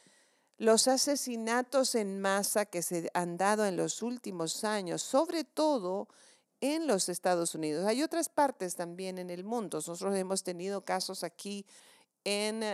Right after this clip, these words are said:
la región del noreste, esta región del noreste de México. Este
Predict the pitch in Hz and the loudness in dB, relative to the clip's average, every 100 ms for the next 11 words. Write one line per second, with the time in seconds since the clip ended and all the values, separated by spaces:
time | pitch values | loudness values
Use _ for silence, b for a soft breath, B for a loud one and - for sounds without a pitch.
0 | - - 180 170 180 170 - 262 277 190 | -6 -4 0 2 2 -4 -4 -2 0 0
1 | 175 170 165 160 170 190 240 254 - 185 | -4 -4 -6 -2 0 4 6 4 2 -4
2 | 170 - 175 160 - 196 190 190 180 185 | -4 -4 -6 -6 -6 -6 -4 -2 -2 0
3 | 214 - 190 165 165 202 220 190 - - | 0 -2 -4 -6 -4 -4 -4 -6 -10 -14
4 | - B B B B _ 190 185 - | -14 B B B B _ 0 2 0